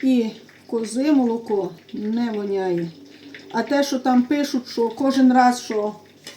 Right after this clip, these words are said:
коза має специфічний запах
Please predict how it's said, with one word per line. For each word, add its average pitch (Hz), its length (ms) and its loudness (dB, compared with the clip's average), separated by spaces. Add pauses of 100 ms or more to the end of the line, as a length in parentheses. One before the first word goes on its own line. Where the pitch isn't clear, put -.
(460)
коза 277 320 4
має 277 300 6
специфічний 254 840 0
запах 269 520 0